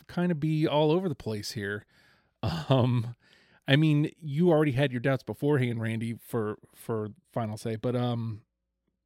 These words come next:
Jenny, like, based on everything we've said, <laughs> I know you're, you're first up. Based on everything we've said, what do you think we're gonna do?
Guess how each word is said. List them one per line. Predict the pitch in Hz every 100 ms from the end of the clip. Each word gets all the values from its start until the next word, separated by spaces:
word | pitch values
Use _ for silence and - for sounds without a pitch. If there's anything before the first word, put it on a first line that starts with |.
| - 151
Jenny, | 123 135 156
like, | 139 123 -
based | 131 143
on | 196
everything | 165 156 165 139
we've | 117
said, | - 104 147 120 - _ _ _ _ _ _ _ -
<laughs> | 117 - 190 - 196 - - - -
I | 120
know | 120 120
you're, | 117 117 - -
you're | 110
first | 110 127 107
up. | 127 113 - - - -
Based | 127 151
on | 180
everything | 165 175 202 175
we've | 143
said, | - 143 175 120 - _ _ -
what | - 143 139
do |
you | 165
think | - 175 -
we're | 160
gonna | 156 160 147
do? | 127 170 147 113